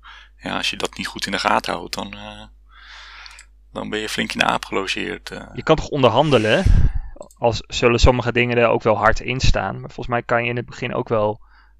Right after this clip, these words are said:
Speaker 2: onderhandelen. Dat als je wel bij een club wil, maar echt iets niet wil,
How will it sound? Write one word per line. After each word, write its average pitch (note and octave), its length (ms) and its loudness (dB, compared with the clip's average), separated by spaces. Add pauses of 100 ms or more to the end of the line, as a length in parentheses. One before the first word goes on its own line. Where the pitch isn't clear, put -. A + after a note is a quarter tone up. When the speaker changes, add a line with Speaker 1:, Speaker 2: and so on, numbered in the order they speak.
(120)
Speaker 2:
onderhandelen. A#2 640 0
Dat G#2 120 -6
als A2+ 100 -4
je - 80 2
wel A#2 140 4
bij A2+ 140 2
een A2+ 100 -4
club B2 260 2
wil, A2+ 260 2
maar A2 360 -2
echt - 340 -6
iets - 420 4
niet B2 360 -2
wil, B2+ 420 8